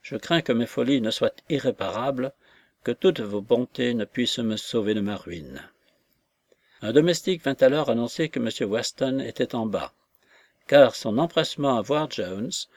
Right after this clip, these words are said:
n'avait pu lui permettre d'attendre jusqu'à l'après-midi. Jones, dont les yeux étaient pleins de larmes, pria son oncle d'entretenir Monsieur Weston quelques minutes, jusqu'à ce qu'il se fût un peu remis.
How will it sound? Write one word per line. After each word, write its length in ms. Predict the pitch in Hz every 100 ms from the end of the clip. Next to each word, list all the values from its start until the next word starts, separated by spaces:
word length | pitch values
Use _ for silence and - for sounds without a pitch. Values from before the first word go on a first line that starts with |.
| _
n'avait 220 | 131 170 175
pu 180 | 185
lui 200 | 170 147
permettre 580 | 135 139 131 127 135 131
d'attendre 560 | 123 117 123 110 110 110
jusqu'à 320 | 120 - 113
l'après-midi. 580 | 107 - 101 92 76 - _ _ _ _ _ _ _ _ _ _
Jones, 420 | - 110 113 117 117 -
dont 120 | 101
les 220 | 104 101
yeux 140 | 127 104
étaient 160 | -
pleins 220 | - 135
de 100 | 107
larmes, 460 | 101 113 127 131 131 - _ -
pria 280 | 165 165
son 280 | 160 127 117
oncle 360 | 147 160 - 120
d'entretenir 680 | 123 147 139 127 131 127 113
Monsieur 240 | 107 120
Weston 500 | 107 110 - 120 104
quelques 220 | - 120 127
minutes, 580 | 98 98 123 160 - 123 - _
jusqu'à 380 | - 160 - 156
ce 140 | -
qu'il 220 | 156 143
se 140 | - 127
fût 300 | - 123 127
un 80 | 107
peu 180 | -
remis. 460 | 98 120 104 90